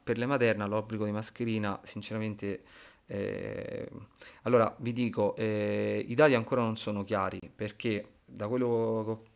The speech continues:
che mi sembra di capire, eh, la maggioranza è un,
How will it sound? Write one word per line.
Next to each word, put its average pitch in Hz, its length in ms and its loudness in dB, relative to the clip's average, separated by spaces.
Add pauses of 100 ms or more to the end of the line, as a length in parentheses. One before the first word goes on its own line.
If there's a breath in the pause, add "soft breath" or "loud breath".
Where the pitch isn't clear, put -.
(160)
che - 160 -8
mi 110 300 -2
sembra 123 340 0
di 110 80 -2
capire, 95 520 -6 (680 loud breath)
eh, 104 1080 -8 (420)
la 113 100 -2
maggioranza 117 960 4
è 135 120 2
un, 123 280 2